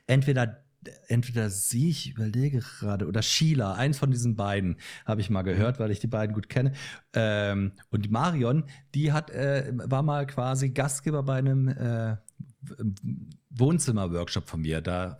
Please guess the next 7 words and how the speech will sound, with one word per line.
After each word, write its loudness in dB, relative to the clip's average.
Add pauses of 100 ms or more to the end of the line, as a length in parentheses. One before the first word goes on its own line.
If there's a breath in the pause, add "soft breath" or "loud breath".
reise 0
ich -2
zu 0
einem 0
Fotografen -2
nach 0
Hause 2